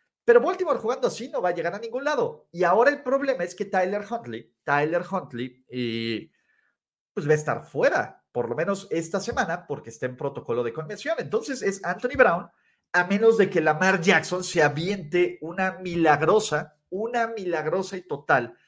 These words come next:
recuperación. Y para los que digan que los equipos especiales no importan, pues Calais Campbell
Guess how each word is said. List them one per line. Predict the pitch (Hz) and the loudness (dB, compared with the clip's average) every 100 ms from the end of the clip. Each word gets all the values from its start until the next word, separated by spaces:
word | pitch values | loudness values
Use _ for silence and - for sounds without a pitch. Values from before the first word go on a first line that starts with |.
| _ _ - | _ _ -6
recuperación. | 139 147 135 139 135 226 - - _ _ _ _ _ - | -2 -2 0 0 4 2 2 -6 _ _ _ _ _ -12
Y | 175 | 0
para | 175 185 | 6 6
los | 175 180 | 6 0
que | - | -2
digan | 190 214 220 202 | -2 -2 -4 -4
que | 190 | -4
los | 160 156 | -4 -6
equipos | 160 170 165 156 | -14 -10 -8 -8
especiales | 151 - 127 - 123 104 98 - _ _ _ | -10 -8 -8 -2 -2 -2 -6 -14 _ _ _
no | 120 147 | -8 -6
importan, | - 139 190 - 233 - _ _ _ _ | -2 2 2 0 -8 -12 _ _ _ _
pues | - 359 | -10 -2
Calais | 226 208 190 170 175 | 0 2 4 2 0
Campbell | - 226 139 127 190 | -4 -6 -4 -6 -8